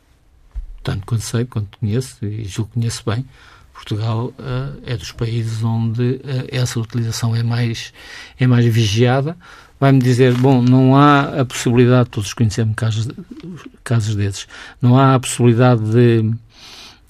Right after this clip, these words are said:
de haver aqui ou acolá utilizações indevidas?" Seguramente que há. Ah, essa é uma, é uma, é uma luta eterna entre quem procura manter as regras e quem procura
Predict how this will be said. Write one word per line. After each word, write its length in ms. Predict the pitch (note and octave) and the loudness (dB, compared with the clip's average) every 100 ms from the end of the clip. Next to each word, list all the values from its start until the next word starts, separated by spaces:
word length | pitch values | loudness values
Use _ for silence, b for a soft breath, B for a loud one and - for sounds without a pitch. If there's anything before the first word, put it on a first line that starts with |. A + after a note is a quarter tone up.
| A#2 | 0
de 260 | A2 A#2 A2+ | 4 4 4
haver 320 | A2+ B2+ A#2 | 4 4 4
aqui 280 | A2+ - B2 | 2 2 2
ou 100 | A#2 | 2
acolá 480 | - A#2 A2+ A2 A2 | 0 0 0 -2 -4
utilizações 560 | B2 B2 A2 A#2+ G#2 | -2 -2 0 0 0
indevidas?" 400 | A2+ G#2 G2+ A2+ | 0 0 -2 -4
Seguramente 520 | - A#2 G#2 G#2 G#2 | -4 -4 -4 -4 -6
que 140 | - G#2+ | -8 -10
há. 100 | - _ B B B B B - | -10 _ B B B B B -2
Ah, 880 | A2+ A2+ A2+ A2+ A#2+ C3 B2+ C3+ D3 D#3 D3+ D#3 _ _ | 0 2 2 0 -2 -6 -6 -8 -10 -12 -14 -18 _ _
essa 260 | A#2 - A2+ | -8 -4 -2
é 40 | |
uma, 140 | A#2 - | -4 -4
é 140 | - | -6
uma, 380 | A2+ G#2+ A2 - | -4 -2 -4 -4
é 80 | C3 | -4
uma 120 | A2 | -2
luta 240 | A2 A#2 B2 | 0 2 0
eterna 640 | - A2 G#2+ A#2 A#2+ A3+ | 0 0 2 0 0 -4
entre 320 | D#3 A2+ A2 - | -4 -2 -2 0
quem 200 | A2+ G#2+ | 0 0
procura 720 | G#2+ G2 - A2 A2+ A2 A2 _ - | -2 -6 -4 -4 -2 -4 -6 _ -2
manter 360 | A2 A2 G#2 | -2 0 -2
as 120 | G#2+ | -2
regras 540 | G2 B2 A#2 B2+ A#2+ - | -2 0 2 0 -2 -6
e 100 | A#2 | -8
quem 160 | - G#2+ | -4 -2
procura 520 | G#2+ - G#2+ G#2+ | -2 -4 -2 -2